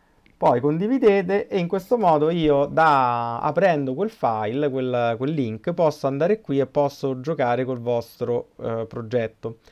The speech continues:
Quindi posso verificare se tutto funziona, ok? Qui io qua non posso modificare, ma posso, ehm, farlo funzionare.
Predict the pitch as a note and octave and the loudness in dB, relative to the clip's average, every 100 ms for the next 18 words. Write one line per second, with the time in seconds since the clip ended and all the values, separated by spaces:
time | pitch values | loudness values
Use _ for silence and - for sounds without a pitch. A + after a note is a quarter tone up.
0 | _ _ - A#2 C#3 C3+ B2 A#2 C#3+ F3 | _ _ -10 -4 -4 -4 -4 -2 -2 0
1 | A#2+ B2 G#2+ - A#2 G2+ G#2 G2+ - D#3+ | 0 0 -4 -12 -12 -12 -12 -8 -2 -2
2 | F#2 F2 _ _ - - B2 A2 G#2+ _ | -4 -12 _ _ -20 -8 -4 -4 -6 _
3 | - C3 - D3 B2+ - _ _ - D#3+ | -6 -6 -2 0 0 -2 _ _ -6 -4
4 | E3+ D3+ - A#2+ B2 E3+ A#3+ E3 A2 G#2+ | 0 0 -2 -6 -6 -4 0 2 2 0
5 | A#2 C3 - C#3 B2+ - - C3+ - _ | 0 -4 -2 -4 -4 -6 -4 -2 -4 _
6 | A#2 A2+ A2+ A2 G#2+ G2+ G2+ G2 G2+ - | -4 -2 -2 -4 -6 -8 -10 -12 -14 -2
7 | C3+ B2 G#2 G#2 - G2+ F2 G2 | 0 0 -6 -10 -6 -6 -4 -8